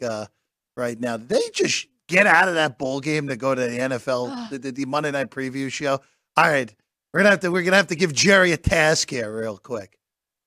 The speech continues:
Speaker 1: In mid-show, we have to go up one channel on the television that's on in the corner, up one, and we can get the end of the first ever, yeah, see, there we go. Jerry's got it. The first ever famous Toastistry Bowl. Yes, that is a thing.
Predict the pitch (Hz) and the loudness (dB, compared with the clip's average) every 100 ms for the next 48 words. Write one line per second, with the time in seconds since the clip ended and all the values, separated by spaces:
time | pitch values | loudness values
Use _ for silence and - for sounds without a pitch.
0 | _ - 170 196 226 147 - 202 156 110 | _ -8 2 4 4 2 4 4 4 2
1 | - _ _ _ - 180 175 185 196 151 | -6 _ _ _ -2 0 2 4 6 4
2 | 160 196 226 208 - 208 196 170 151 147 | 4 4 4 2 4 6 6 4 2 0
3 | - 165 156 147 131 139 131 151 139 131 | 2 2 2 -2 -4 -4 -2 0 0 -2
4 | 120 - 123 110 107 147 - 135 139 160 | -6 -6 -6 -6 0 -2 -2 -4 2 4
5 | 135 123 120 120 135 131 131 143 147 139 | 4 0 -6 -8 -6 -6 -4 -2 -4 -4
6 | 123 _ _ _ - 143 131 139 - 185 | -10 _ _ _ -4 -2 0 -4 0 2
7 | 214 - 180 160 160 151 131 160 160 139 | 2 4 4 4 0 0 -2 0 0 0
8 | 127 123 117 156 135 123 117 113 110 _ | -2 -2 4 4 4 0 -4 -4 -10 _
9 | _ - 156 - 214 247 - - 190 185 | _ -4 -4 2 4 4 2 2 4 2
10 | 165 - 190 190 170 - 196 185 - 151 | 0 0 2 2 -2 -2 0 0 -2 -6
11 | - - 135 113 117 101 87 _ _ _ | -6 -6 -8 -6 -6 -6 -10 _ _ _
12 | _ - 151 147 - 139 147 151 - 175 | _ 0 2 4 2 0 0 -4 -4 -2
13 | 135 120 | -2 -2